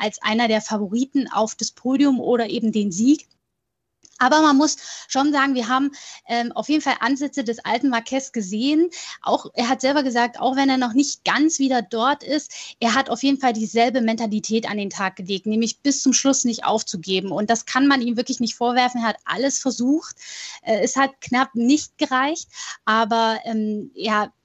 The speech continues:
hat diesen Kampf genossen und ich glaube, es hat ihm auch wirklich gut getan, gegen so starken, ähm, Piloten wie Bagnaia auf der Ducati zu kämpfen. Ähm, und dass er da jetzt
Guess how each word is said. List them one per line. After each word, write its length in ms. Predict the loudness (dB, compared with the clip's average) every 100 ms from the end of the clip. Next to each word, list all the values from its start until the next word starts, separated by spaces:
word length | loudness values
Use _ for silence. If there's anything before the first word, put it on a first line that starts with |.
| -12
hat 240 | -6 -4
diesen 220 | -2 0 0
Kampf 320 | 0 -2 0
genossen 600 | 0 0 0 0 2 2
und 200 | 0 -4
ich 80 | 0
glaube, 180 | 0
es 140 | 0 -2
hat 160 | -2
ihm 80 | -2
auch 160 | -8 -6
wirklich 280 | -6 -6 -2
gut 240 | 0 0
getan, 480 | -2 -2 2 2 2
gegen 300 | 0 0 0
so 200 | 0 0
starken, 600 | 2 2 2 2 2 0 -4 -16 -4
ähm, 640 | 2 2 2 0 -4 -8 -6
Piloten 600 | -4 0 -2 0 0 0
wie 160 | 0
Bagnaia 500 | 0 0 2 2 2
auf 140 | 2 -2
der 100 | -4
Ducati 460 | -4 -4 -2 -2
zu 100 | -4
kämpfen. 640 | -10 -2 2 2 4 4 2 -6 -16 -6
Ähm, 400 | 0 2 2 0 -4
und 400 | -2 0 0 -4 -16 _ -12
dass 180 | -8 -2
er 80 | -2
da 180 | 0 0
jetzt 360 | 0 -4 -6